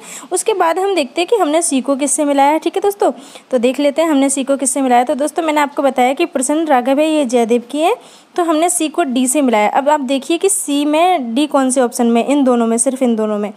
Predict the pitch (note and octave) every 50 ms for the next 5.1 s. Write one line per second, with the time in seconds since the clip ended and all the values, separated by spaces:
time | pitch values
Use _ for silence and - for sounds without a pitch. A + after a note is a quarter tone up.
0 | - - - - - - - - E4+ D#4+ - - D#4 D4+ C#4+ C4+ B3+ A#3+ A#3+ A#3
1 | A3+ A3 A3 - D#4 - G4+ G4+ - F#4+ C#4+ B3 C#4+ D#4+ D4+ C#4 B3 B3 B3+ C4
2 | B3 B3 B3 - C4 A#3+ C4 C4 B3+ D#4+ E4 - F4 D#4+ D4+ B3+ C#4+ C4+ C#4+ D4
3 | D4 D4 - E4 D#4 D4 D#4 E4 C#4+ E4 E4+ E4+ E4+ F4 - - D#4+ D4+ D#4+ E4+
4 | - F#4+ F4 - D#4 D4 C#4+ - D4+ C#4+ - - D4+ - F#4 G#4+ A4+ F#4+ D4 C4+
5 | B3+ A3+